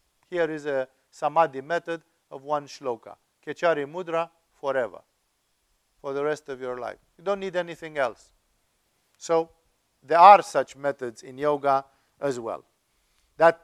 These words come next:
concluded the third way of reaching samadhi. The fourth, which are his primary ones, the four primary ones, he calls it Laya Siddhi Yoga Samadhi.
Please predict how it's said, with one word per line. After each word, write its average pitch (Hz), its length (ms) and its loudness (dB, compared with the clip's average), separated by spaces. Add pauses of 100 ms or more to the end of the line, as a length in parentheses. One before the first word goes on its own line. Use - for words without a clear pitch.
(300)
concluded 165 680 -4
the 151 120 -2
third 185 480 0
way 151 240 0
of 135 160 -4
reaching 135 320 -14
samadhi. 131 540 -4 (420)
The 139 140 -4
fourth, 202 540 6
which 156 200 -12
are 139 140 2
his 131 200 -10
primary 139 680 2
ones, 143 440 0
the 120 160 -14
four 143 260 -2
primary 127 480 -4
ones, 196 360 -6 (320)
he 175 140 -12
calls 190 380 2
it 180 160 -2
Laya 180 800 4
Siddhi 165 800 -6
Yoga 143 560 -2
Samadhi. 131 600 -4